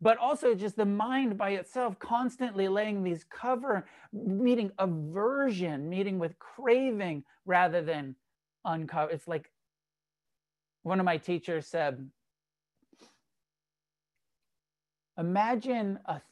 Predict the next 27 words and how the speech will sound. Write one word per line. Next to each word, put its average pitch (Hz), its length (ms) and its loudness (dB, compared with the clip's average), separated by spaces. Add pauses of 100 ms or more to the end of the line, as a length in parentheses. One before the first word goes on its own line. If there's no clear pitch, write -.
(120)
thin 208 540 0 (480)
layer 185 800 8
of, 151 600 4
uh, 139 240 -2
rice 175 340 4
paper, 113 520 -10 (1500)
um, 147 380 2
being 175 300 2
laid 175 360 6
over 185 300 4
your 180 220 6
heart 160 380 2
every 190 380 2
time 151 600 0 (240)
you 156 160 -2
have 143 400 2 (340)
craving, 170 720 0 (1300)
every 151 200 -2
time 160 200 -2
you 151 100 -2
have 147 160 0
aversion, 156 800 -2 (460)
every 160 180 0
time 156 220 4
you 151 80 2
have 135 220 6
self-centered 131 840 2